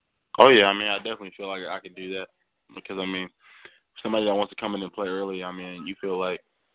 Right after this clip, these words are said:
you gotta already have that leadership quality coming in, because if you don't, then, I mean, if you don't have good examples from the people that are already older than you, then, I mean, you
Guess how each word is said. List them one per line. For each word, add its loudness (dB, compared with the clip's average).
you -4
gotta 6
already 0
have -2
that -2
leadership -8
quality -4
coming -6
in, -8
because -8
if -8
you -6
don't, -2
then, -6
I -4
mean, -8
if -4
you -2
don't 4
have 4
good 2
examples -2
from -4
the -6
people -4
that 2
are 2
already 2
older 0
than -6
you, -6
then, -6
I -4
mean, -14
you -12